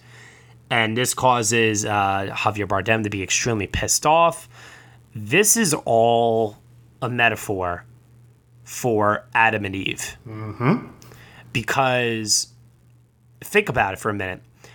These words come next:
Speaker 1: When Ed Harris is with Javier Bardem in the bathroom, and he's throwing up, and he's completely butt naked, and he has that wound on his side, that's his rib.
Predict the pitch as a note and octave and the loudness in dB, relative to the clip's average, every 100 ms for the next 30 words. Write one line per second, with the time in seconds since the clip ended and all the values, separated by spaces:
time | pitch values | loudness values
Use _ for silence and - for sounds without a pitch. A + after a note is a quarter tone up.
0 | - - - C#3+ F#3+ B3 F#3+ D#3+ D3+ C3+ | -20 -20 -2 2 4 2 2 4 4 2
1 | - - C#3 B2+ A#2+ A2+ - A#2+ C3+ - | 0 0 2 4 2 -2 -4 0 0 2
2 | C3 A#2+ A#2+ A2+ A2 G#2 A2+ G#2 G#2 - | 2 2 0 0 0 0 0 -2 -4 -6
3 | B2+ A#2 G#2+ G#2+ G2+ - - - - - | -6 -4 2 4 2 0 -12 -14 -20 -20
4 | - - - - B2 B2 - C#3+ E3+ E3+ | -20 -20 -8 -2 -2 -2 0 2 2 4
5 | D3 D3 - C3 B2 C#3 A#2 C#3+ C#3 B2 | 4 2 0 -4 -4 -6 0 2 2 0
6 | A2+ - _ _ - C#3 C3+ A#2+ A2+ - | -6 -18 _ _ -2 -2 2 0 0 -2
7 | F#2 - - A#2+ B2+ C3+ A#2 B2 A2+ A2 | -10 -10 -6 -2 2 0 2 0 0 -4
8 | A#2+ C3 D3 D#3+ - _ - - _ _ | -2 0 0 0 -6 _ -20 -20 _ _
9 | _ _ _ C#3+ B2+ B2 - A#2+ A2+ D3+ | _ _ _ 0 2 0 2 4 4 2
10 | - - - G3+ - G3+ A2 G#2+ C3 A#2 | -2 -14 -2 0 2 0 -2 0 0 0
11 | - | -4